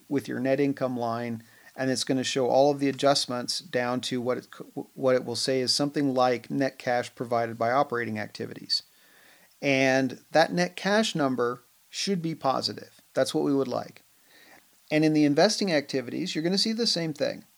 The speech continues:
You're gonna see a s-, uh, uh, what the adjustments were, and then a net cash provided by investing activities.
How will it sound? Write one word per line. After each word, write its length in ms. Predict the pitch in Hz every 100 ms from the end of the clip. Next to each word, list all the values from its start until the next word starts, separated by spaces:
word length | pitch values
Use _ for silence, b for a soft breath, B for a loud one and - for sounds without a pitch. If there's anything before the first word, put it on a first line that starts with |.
| _ _ _ _ -
You're 80 |
gonna 160 | 139 135
see 200 | - 143
a 20 |
s-, 160 | 120 - _ -
uh, 380 | 131 120 117 -
uh, 320 | - 120 117 113
what 400 | - 139 147 196
the 140 | - 156
adjustments 680 | 143 156 151 - 131 113
were, 380 | 117 107 107 117 - _ _ _ _ _
and 220 | - 139 135
then 360 | 139 139 139 -
a 80 | 139
net 300 | 135 139 -
cash 400 | - 127 131 -
provided 440 | 143 117 113 120
by 160 | 117 117
investing 480 | 117 139 139 135 120
activities. 640 | 107 110 120 - -